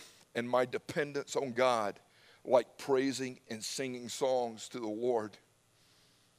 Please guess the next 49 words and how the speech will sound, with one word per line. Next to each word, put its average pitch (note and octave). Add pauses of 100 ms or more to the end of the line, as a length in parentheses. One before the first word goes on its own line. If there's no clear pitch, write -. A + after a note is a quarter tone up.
(460)
From C3+
the B2
time E3
I D#3
got D3+
saved, C#3 (1080)
and -
I B2
was C3
seeing D3
where D3
my C#3
buddy C#3
Eddie, C#3 (240)
that B2
was A#2
a A#2+
part C#3+
of C3
New C3+
Song, B2
just B2
passed B2+
away C3+
yesterday. A#2+ (920)
But C3+
New D3+
Song D3+
was C3+
one C#3+
of C#3
those C#3
first C3+
groups D3
I C#3+
listened C3+
to, C3
and A#2+
I A#2+
was A#2
like, B2
"Praise C3+
God, B2+
man, A#2+
I'm B2
worshiping C3+
with G#2
these G#2
guys." F#2+